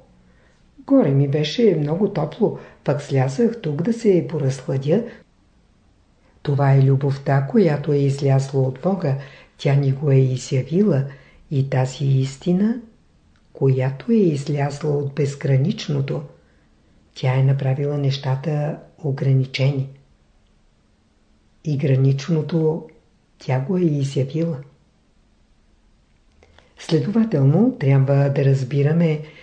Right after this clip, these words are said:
защо главата и сърцето имат известни съотношения.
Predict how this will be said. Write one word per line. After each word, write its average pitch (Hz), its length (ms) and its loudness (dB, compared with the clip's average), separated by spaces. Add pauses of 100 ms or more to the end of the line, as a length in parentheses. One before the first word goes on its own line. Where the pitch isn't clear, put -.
(200)
защо 143 600 -2
главата 214 520 0
и 226 100 4
сърцето 196 680 -2
имат 156 420 0
известни 143 600 -2
съотношения. 147 960 -2